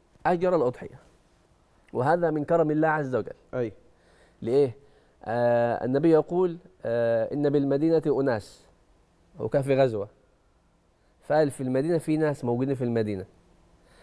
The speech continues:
Speaker 1: ما سرتم مسيرا ولا قطعتم واديا إلا وشاركوكم الأجر".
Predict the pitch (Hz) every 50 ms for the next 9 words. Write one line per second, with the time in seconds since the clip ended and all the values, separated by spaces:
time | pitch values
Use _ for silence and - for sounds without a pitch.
0 | - - - _ _ - 123 143 160 156 - 190 185 180 - - 165 156 143 143
1 | 135 - 143 135 123 113 104 101 - - _ _ _ _ _ _ _ _ _ _
2 | _ _ _ _ _ _ _ _ _ _ _ _ _ _ _ _ _ _ _ 131
3 | 135 151 151 147 - 139 135 160 151 151 - 151 131 127 123 123 120 117 113 110
4 | 110 101 92 101 120 - _ _ _ _ _ _ _ _ _ _ _ _ _ _
5 | _ _ _ _ _ _ _ _ _ _ _ 151 170 180 175 170 165 156 143 139
6 | 131 139 135 139 139 131 - 165 175 180 - 160 147 139 135 - - 170 104 -